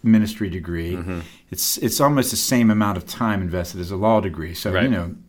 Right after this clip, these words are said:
Speaker 1: seventy to ninety some hours,
Speaker 2: Mm-hmm.
Speaker 1: credit hours, which means, um,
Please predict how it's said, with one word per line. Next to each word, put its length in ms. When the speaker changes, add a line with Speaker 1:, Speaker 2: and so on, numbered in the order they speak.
Speaker 1:
seventy 480
to 120
ninety 280
some 280
hours, 560
Speaker 2:
Mm-hmm. 180
Speaker 1:
credit 340
hours, 480
which 240
means, 500
um, 480